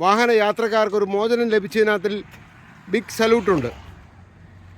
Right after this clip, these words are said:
ഈ രണ്ട് സൈഡിലുള്ള മണ്ണും ചെളിയും എല്ലാം മാറ്റി പത്തനാപുരം പഞ്ചായത്തിൻ്റെ തുടക്കം, മുട്ടത്തടവ് പാലത്തിൻ്റെ തുടക്കമാണ് ഈ കാണുന്നത്. ഈ ഭാഗത്തെല്ലാം വൃത്തിയാക്കിയിട്ടുണ്ട്. ആ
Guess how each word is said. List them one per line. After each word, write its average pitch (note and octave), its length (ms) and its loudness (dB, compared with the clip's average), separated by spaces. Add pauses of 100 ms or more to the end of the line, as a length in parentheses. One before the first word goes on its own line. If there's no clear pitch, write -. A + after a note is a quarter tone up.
(520)
ഈ - 20 -4 (140)
രണ്ട് G#3+ 220 0
സൈഡിലുള്ള A3 460 2 (1040)
മണ്ണും A3+ 300 2 (920)
ചെളിയും A3+ 400 4
എല്ലാം A3 260 2
മാറ്റി G#3 260 0 (500)
പത്തനാപുരം A3+ 640 2
പഞ്ചായത്തിൻ്റെ G#3+ 680 2 (1120)
തുടക്കം, A3+ 340 4 (920)
മുട്ടത്തടവ് A#3 540 2
പാലത്തിൻ്റെ G#3 480 -2
തുടക്കമാണ് G#3 460 2
ഈ - 80 -12
കാണുന്നത്. F#3+ 340 2 (600)
ഈ A3+ 40 -2 (120)
ഭാഗത്തെല്ലാം A3 500 2 (200)
വൃത്തിയാക്കിയിട്ടുണ്ട്. F#3+ 800 -2 (1000)
ആ A3 40 -2